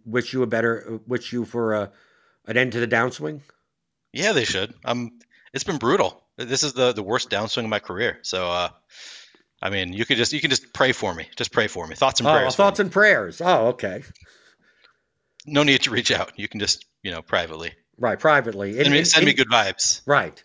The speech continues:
Speaker 1: Send good vibes in the, put comment code in the C S Vs.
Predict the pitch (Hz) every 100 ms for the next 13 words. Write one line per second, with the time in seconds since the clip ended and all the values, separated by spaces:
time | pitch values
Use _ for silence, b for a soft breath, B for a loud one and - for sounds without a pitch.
0 | _ - 208 233 180 226 190 190 185 170
1 | 175 - B 220 214 - - 196 196 143
2 | - - 135 117 117 107 127 117 110 135
3 | 120 - 113 78 _ -